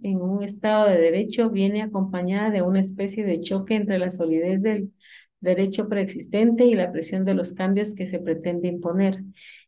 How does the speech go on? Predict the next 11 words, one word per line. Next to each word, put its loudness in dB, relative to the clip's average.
El 0
régimen 4
de -2
crisis, -4
sea 2
previsto -2
de -2
antemano -2
o -4
sea -2
improvisado, 0